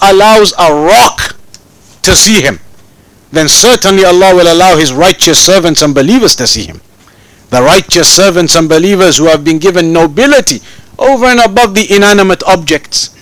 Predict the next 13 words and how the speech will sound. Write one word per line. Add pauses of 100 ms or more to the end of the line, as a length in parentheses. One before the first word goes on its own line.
(260)
So
if
the
inanimate
object
is
able
to
see,
then
certainly
the
believers